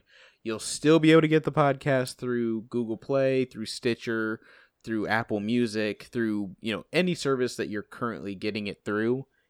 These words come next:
except for SoundCloud, basically. Um, that's just because we were paying monthly to put it on SoundCloud, and with Anchor, at least right now, they're not charging anybody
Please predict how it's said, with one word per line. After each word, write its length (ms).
except 500
for 120
SoundCloud, 600
basically. 600
Um, 500
that's 220
just 180
because 720
we 160
were 180
paying 480
monthly 500
to 280
put 140
it 100
on 140
SoundCloud, 560
and 140
with 180
Anchor, 500
at 180
least 200
right 240
now, 480
they're 180
not 200
charging 420
anybody 720